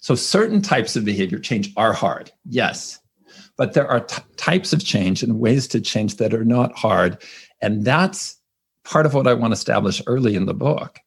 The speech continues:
And it's like, "Welcome, you found what I think is the best method for creating habits."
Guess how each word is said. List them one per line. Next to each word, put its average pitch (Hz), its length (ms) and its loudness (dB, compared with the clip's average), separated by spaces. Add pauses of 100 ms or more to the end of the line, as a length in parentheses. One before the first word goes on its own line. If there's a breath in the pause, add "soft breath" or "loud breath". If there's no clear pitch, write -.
(160)
And 120 200 2
it's 117 140 -2
like, 101 200 2
"Welcome, 95 640 -2 (140)
you 147 180 2
found 113 800 0 (480 soft breath)
what 92 140 -6
I - 60 2
think 160 200 4
is 117 120 2
the 110 60 0
best 110 240 0
method 120 420 2
for 98 120 0
creating 143 360 0
habits." 101 480 -6